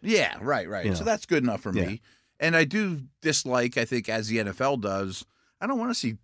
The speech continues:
Speaker 1: teams resting starters. I've seen enough good players on the
Speaker 2: Yeah.
Speaker 1: sidelines this year, you know?
Speaker 2: That's the one thing that the, having just one bye has
Speaker 1: Yeah, I think that's
Speaker 2: certainly
Speaker 1: helped
Speaker 2: done.
Speaker 1: that system.
Speaker 2: Yeah.
Speaker 1: So I think the system's better than it was.
Speaker 2: Uh, looking at this Cleveland Browns
Speaker 1: Mm-hmm.
Speaker 2: team,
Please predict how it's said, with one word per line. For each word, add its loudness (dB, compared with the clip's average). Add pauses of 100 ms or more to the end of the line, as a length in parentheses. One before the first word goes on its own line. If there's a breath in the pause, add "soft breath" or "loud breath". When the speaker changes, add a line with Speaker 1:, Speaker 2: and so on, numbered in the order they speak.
Speaker 1:
teams 0
resting -6
starters. -6
I've 0
seen 0
enough 0
good 2
players 0
on -4
the -6
Speaker 2:
Yeah. 0
Speaker 1:
sidelines -8
this -14
year, -12
you -12
know? -4
Speaker 2:
That's 0
the 0
one 4
thing 4
that 2
the, 2 (240)
having 2
just 0
one 2
bye 0
has -6 (160)
Speaker 1:
Yeah, 4
I 2
think 2
that's 4
Speaker 2:
certainly 6
Speaker 1:
helped 8
Speaker 2:
done. 0
Speaker 1:
that -6
system. 2
Speaker 2:
Yeah. -4
Speaker 1:
So -2
I 4
think 0
the -6
system's -2
better 2
than 2
it 0
was. -2 (540)
Speaker 2:
Uh, 10
looking 8
at 4
this 4
Cleveland 4
Browns 4
Speaker 1:
Mm-hmm. 4
Speaker 2:
team, -6